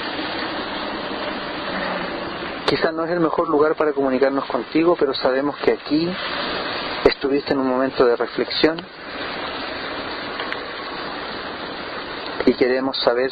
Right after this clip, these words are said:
si tienes ganas de comunicarte, de darnos alguna señal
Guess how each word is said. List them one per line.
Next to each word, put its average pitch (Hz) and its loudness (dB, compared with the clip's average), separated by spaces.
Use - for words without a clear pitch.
si 135 4
tienes 135 4
ganas 143 2
de 123 6
comunicarte, 123 0
de 127 8
darnos 131 2
alguna 123 2
señal 139 2